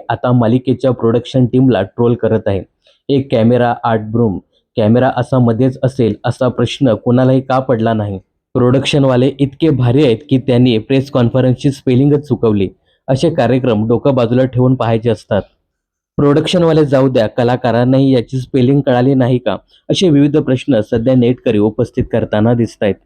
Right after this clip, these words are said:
दरम्यान ठरलं तर मग मालिकेतील हा पत्रकार परिषदेचा भाग एकोणीस जुलैला प्रसारित करण्यात आला होता.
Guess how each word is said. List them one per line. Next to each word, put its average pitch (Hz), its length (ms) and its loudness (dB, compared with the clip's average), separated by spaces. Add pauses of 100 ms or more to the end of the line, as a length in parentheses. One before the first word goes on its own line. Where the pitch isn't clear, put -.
(460)
दरम्यान 165 340 4
ठरलं 156 360 2
तर 165 100 2
मग 156 260 0
मालिकेतील 127 560 0
हा 120 180 -2
पत्रकार 147 560 -2
परिषदेचा 120 680 -2
भाग 113 200 -2 (160)
एकोणीस 143 400 0
जुलैला 120 400 2
प्रसारित 113 480 -2
करण्यात 107 320 -2
आला 104 140 0
होता. 104 260 -8